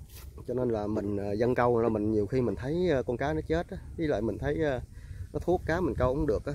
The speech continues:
nhiều anh em cũng bức xúc. Nhưng mà nói gì nói chứ trong cuộc sống mà ai cũng phải lo cuộc sống của họ các bạn. Mình câu vui thôi, còn các, ờ, khi con cá mà nó nhiều quá, cái rau của người ta, người ta làm không được, thấy cũng xót lắm. Thôi thì bây giờ, ờ, không nói nhiều nữa.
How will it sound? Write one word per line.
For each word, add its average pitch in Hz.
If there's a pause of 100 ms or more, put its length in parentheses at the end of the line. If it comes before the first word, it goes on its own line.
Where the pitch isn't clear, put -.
(120)
nhiều 101
anh 113
em 123
cũng 120
bức 147
xúc. 170 (840)
Nhưng 117
mà 101
nói 123
gì 110
nói 117
chứ 143
trong 120
cuộc 110
sống 151
mà 98 (220)
ai 120
cũng 113
phải 104
lo 117
cuộc -
sống 143
của 127
họ 80
các -
bạn. - (680)
Mình 92
câu 107
vui 113
thôi, 117 (220)
còn 131
các, 117
ờ, 101
khi 117
con 104
cá 127
mà 127
nó 98
nhiều 104
quá, 110 (720)
cái 123
rau 107
của 107
người 107
ta, 104
người 98
ta 107
làm 87
không 107
được, 95
thấy 127
cũng -
xót 135
lắm. - (1040)
Thôi 113
thì 101
bây 110
giờ, 104
ờ, 95
không 120
nói 139
nhiều 113
nữa. 104